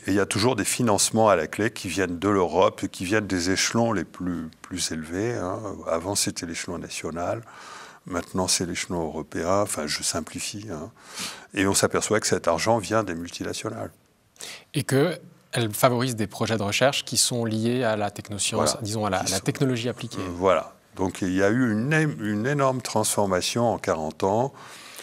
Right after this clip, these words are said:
Speaker 1: qui m'a, qui m'a fait du bien à moi dans un premier temps parce que j'ai choisi, d'ailleurs, j'avais le choix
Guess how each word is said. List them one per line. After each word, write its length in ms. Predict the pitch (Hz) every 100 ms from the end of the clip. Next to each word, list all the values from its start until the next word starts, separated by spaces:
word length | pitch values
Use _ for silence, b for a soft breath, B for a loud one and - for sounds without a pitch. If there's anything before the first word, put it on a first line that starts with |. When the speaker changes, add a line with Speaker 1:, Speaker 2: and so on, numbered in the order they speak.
| B B _ - _ _ _ _ _ _ - -
Speaker 1:
qui 220 | - 123
m'a, 380 | 107 101 78 82
qui 200 | - -
m'a 160 | 85 82
fait 200 | - 95
du 140 | 92
bien 220 | 85 104
à 100 | 104
moi 240 | 92 110 117
dans 240 | 92 90
un 80 | 92
premier 260 | - 90 101
temps 160 | 139
parce 240 | 139 95 -
que 140 | 110
j'ai 120 | 92
choisi, 440 | 92 - 98 98 131
d'ailleurs, 240 | 90 92
j'avais 240 | 85 80
le 80 | 76
choix 420 | 76 - 110 107